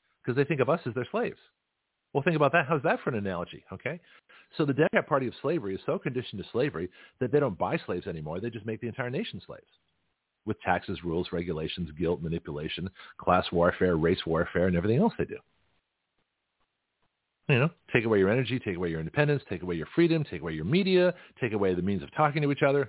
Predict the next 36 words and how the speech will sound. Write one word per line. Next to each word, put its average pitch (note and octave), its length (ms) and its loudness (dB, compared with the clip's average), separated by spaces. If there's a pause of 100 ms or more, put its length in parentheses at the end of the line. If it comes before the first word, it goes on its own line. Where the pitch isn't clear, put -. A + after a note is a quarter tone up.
(120)
social F2+ 240 -6
media, F2 260 -2 (380)
take A#2+ 160 -2
away G2 180 4
everything A#3 240 0
that F#3 80 -2
we C3+ 120 -2
have F#2 300 -2
so F#2+ 60 -4
they G2 140 -2
can G#2 160 -8
control G#2+ 400 0
us F#2+ 160 -6
so F2+ 100 -6
that F#2 100 -4
we G2+ 140 2
will G2 140 2
love G2 220 2
them. D2 200 -6 (220)
We F2+ 100 0
will D#2 100 0
love F2 220 4
the G2+ 60 0
nation F#2 280 -4
of D2 120 -8
government. C2+ 340 -12 (1600)
And F#2+ 100 -2
you F2+ 80 0
put C3 140 2
this A2+ 100 -6
all F#2 120 2
together, G2 280 0
it D#2+ 40 -2
all E2 80 0
makes D#2 180 -8
sense. - 200 -8